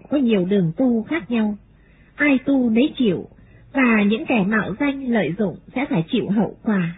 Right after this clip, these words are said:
ở một kiếp sau. Giáo sư Kever cho biết, theo thời gian, khi nền văn hóa suy đồi, cuộc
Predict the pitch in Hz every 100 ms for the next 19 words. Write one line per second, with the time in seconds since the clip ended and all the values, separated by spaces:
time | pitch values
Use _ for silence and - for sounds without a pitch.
0 | - 208 185 185 - 285 - 254 226 214
1 | - _ _ _ _ _ _ _ _ 294
2 | 269 359 349 320 349 285 285 277 277 285
3 | 240 311 392 - - - - - 285 277
4 | 208 160 170 254 247 240 - - - -
5 | 330 294 226 190 220 277 269 240 320 294
6 | 233 208 185 180 - _ - _ 262 233